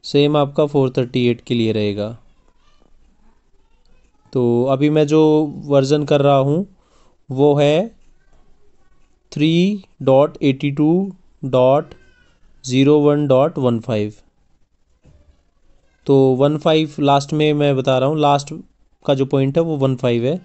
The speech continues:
तो ये डाउनलोड हो गया है, इसको करते हैं एक्सट्रैक्ट।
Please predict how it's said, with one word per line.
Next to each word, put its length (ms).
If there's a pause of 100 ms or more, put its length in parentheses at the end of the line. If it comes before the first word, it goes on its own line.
(640)
तो 600
ये 120
डाउनलोड 400
हो 120
गया 180
है, 80
इसको 220
करते 340
हैं 220
एक्सट्रैक्ट। 640